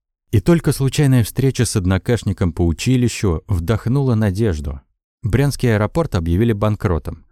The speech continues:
Михаил махнул в отпуск в Первопрестольную и в метро столкнулся у эскалатора с Витькой Селезневым. Обнялись на радостях. Виктор спешил очень. Телефон свой оставил.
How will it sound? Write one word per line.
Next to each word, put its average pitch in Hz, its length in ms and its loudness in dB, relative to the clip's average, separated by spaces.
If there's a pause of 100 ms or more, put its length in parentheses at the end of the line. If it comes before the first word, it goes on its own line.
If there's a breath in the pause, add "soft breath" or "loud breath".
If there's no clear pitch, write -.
(140)
Михаил 143 320 2
махнул 101 400 0
в 87 60 -4
отпуск - 340 -4
в - 80 -20
Первопрестольную 104 800 0 (200 soft breath)
и 151 100 2
в 101 60 0
метро 107 280 0
столкнулся 120 600 -2
у 87 60 4
эскалатора 117 560 -2
с - 80 -4
Витькой 123 340 -2
Селезневым. 104 720 0 (460)
Обнялись 123 520 2
на 90 140 2
радостях. 76 540 -6 (160)
Виктор 127 420 0
спешил 127 480 -2
очень. - 300 -4 (260)
Телефон 147 400 2
свой 82 220 0
оставил. 71 440 -4